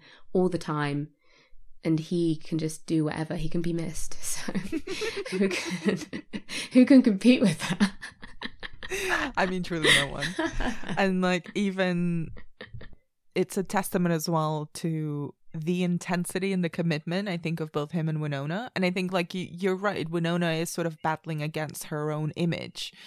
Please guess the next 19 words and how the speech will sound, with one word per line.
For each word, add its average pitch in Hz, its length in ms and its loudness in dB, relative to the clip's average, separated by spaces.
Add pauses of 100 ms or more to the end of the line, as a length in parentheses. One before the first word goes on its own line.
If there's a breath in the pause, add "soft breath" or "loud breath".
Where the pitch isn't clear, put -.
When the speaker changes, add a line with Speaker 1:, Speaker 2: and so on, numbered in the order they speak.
(360 loud breath)
Speaker 2:
And, 160 540 0
you 185 120 0
know, 151 220 -2 (420)
she - 320 -2
was 190 380 -2
one 175 280 0
of 175 100 0
the 175 100 2
most 165 600 -4
sought 170 340 -2
after 160 320 -2
popular 156 460 -2
actresses 160 640 -4
of 170 200 -4
her 160 140 -4
time 165 340 -2 (100)
at 175 180 -2
that 175 260 2
time. - 440 -4